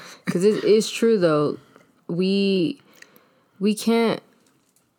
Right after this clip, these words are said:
like, how can I say this? So in being the healer, right, we think that, "Oh, I have to do this. I have to be healing them all the time," or,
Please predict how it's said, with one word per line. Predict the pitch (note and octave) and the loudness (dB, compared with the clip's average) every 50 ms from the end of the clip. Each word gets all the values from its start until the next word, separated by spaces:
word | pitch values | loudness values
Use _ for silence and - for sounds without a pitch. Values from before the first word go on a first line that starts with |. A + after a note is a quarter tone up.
| _ _ _ _ _ _ | _ _ _ _ _ _
like, | - F#3+ F3+ E3+ E3 - | -4 -2 -2 -2 -4 -8
how | - - - - - - G3 | -12 -18 -18 -10 -4 -2 0
can | F#3+ G3+ F#3+ | 0 2 0
I | E3+ | 0
say | - - D#3 | 0 -2 -4
this? | - - - - | -4 -4 -6 -6
So | - - A3 A3 | -2 2 2 4
in | G#3 G#3 | 4 4
being | F3+ A3+ A#3+ B3 A#3+ | 4 2 2 4 4
the | G#3+ | 2
healer, | F#3 - - F#3 E3 D#3 - - | 2 2 2 0 0 0 0 -2
right, | D#3+ E3 E3 E3 E3 - - | -2 -2 -2 -2 -2 -2 -2
we | E3+ F#3+ F#3+ F#3+ F#3+ F#3+ F#3+ F3+ - - _ _ _ _ _ | 0 0 2 2 2 2 2 0 -2 -4 _ _ _ _ _
think | - F#3+ F#3+ F#3 E3 - | 0 0 0 0 0 0
that, | E3+ D#3+ D#3+ D#3 - - | 0 0 0 -2 -2 0
"Oh, | D#3+ F#3+ G3 F#3+ F#3+ F#3 F3+ F3 - | 0 2 4 4 4 2 2 2 0
I | - E3+ E3+ | 0 0 0
have | D#3+ E3+ E3+ E3+ | 0 -2 -2 -4
to | - F#3 | -6 -6
do | D#3+ E3+ E3 D#3 | -4 -2 -2 -2
this. | D#3+ D#3+ D#3+ D#3 - - | -2 -2 -2 -4 -4 -4
I | D#3 | -4
have | E3 E3 D#3+ D#3+ | -2 -4 -4 -4
to | - E3 | -6 -6
be | D#3+ E3 | -4 -4
healing | D3+ E3 E3 D#3+ D#3+ D#3 D#3 | -2 0 0 0 0 0 0
them | D#3 D#3 D3+ | 0 -2 -2
all | D3+ D#3 | -2 -2
the | D3+ | -4
time," | D3+ - - D#3+ D#3 D#3 D#3 D3+ D3+ | -4 -4 -4 -4 -4 -4 -4 -4 -4
or, | D#3 D#3 | -4 -6